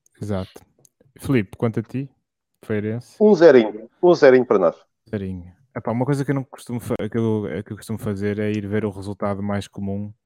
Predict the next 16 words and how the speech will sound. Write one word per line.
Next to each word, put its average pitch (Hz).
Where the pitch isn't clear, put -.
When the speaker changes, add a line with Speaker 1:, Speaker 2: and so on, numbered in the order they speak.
Speaker 1:
eh, 95
entre 101
estas 101
duas 98
equipas. 90
E 110
vou 110
fechar 110
o, 110
vamos 104
fechar -
o 101
episódio 101
com -
essa 101
informação. 104